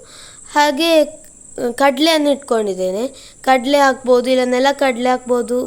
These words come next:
ಬಟಾಣಿ ಹಾಕ್ಬೋದು, ಹಾಗೆ ಯಾವ ಕಾಳನ್ನು ಸಹ ನಾವು ಹಾಕ್ಬೋದು.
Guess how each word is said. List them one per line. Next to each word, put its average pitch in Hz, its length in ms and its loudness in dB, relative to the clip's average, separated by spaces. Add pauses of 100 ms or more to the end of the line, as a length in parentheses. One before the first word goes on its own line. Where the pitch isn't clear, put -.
ಬಟಾಣಿ 269 520 2
ಹಾಕ್ಬೋದು, 226 480 -4 (460)
ಹಾಗೆ 269 220 0 (120)
ಯಾವ 294 240 2 (140)
ಕಾಳನ್ನು 269 640 0
ಸಹ 320 180 -2
ನಾವು 233 200 -4
ಹಾಕ್ಬೋದು. 220 480 -8